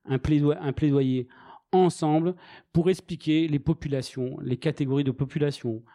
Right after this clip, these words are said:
les jeunes, les plus âgés, les fragiles, que ça touche aujourd'hui, que ce por-, ce, ce budget, en fait, est porteur d'une régression sociale, au-delà de détruire les emplois dans nos, euh, dans, dans, dans, dans, dans nos organisations,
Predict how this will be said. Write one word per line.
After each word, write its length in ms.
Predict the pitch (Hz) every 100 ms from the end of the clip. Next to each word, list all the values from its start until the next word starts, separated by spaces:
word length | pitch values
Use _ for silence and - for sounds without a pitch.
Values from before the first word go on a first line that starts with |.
| -
les 100 | 131
jeunes, 420 | 117 113 113 120 120 - - - -
les 80 | 123
plus 220 | 139 131
âgés, 400 | 131 113 110 120 _ _ _ -
les 120 | 131
fragiles, 560 | - 143 120 123 123 139 _ - -
que 80 | 160
ça 140 | 151
touche 340 | 143 208 202 180
aujourd'hui, 640 | 190 165 143 131 147 208 - - - _
que 380 | - 143 139 139
ce 140 | 135 151
por-, 320 | 113 98 -
ce, 260 | - - 175
ce 260 | 202 - 226
budget, 420 | 175 151 113 139
en 120 | 151
fait, 360 | 117 127 147 - -
est 120 | 139
porteur 580 | 139 139 - 143 131 123 _ _ _ -
d'une 180 | 143 139
régression 540 | 139 147 151 - 143
sociale, 560 | - 127 - 110 180 226 _ _ _ -
au-delà 440 | 147 143 139 135
de 120 | 120
détruire 440 | 113 131 - 143 123
les 140 | 117
emplois 460 | 120 117 120 120 120 - -
dans 200 | 120 131
nos, 380 | 131 127 117 117
euh, 260 | 110 104 107
dans, 240 | 113 131 139
dans, 360 | 123 127 127
dans, 260 | 123 123 123
dans, 320 | 127 135 139
dans 160 | 131 131
nos 240 | 127 123
organisations, 720 | 120 120 117 117 117 175 208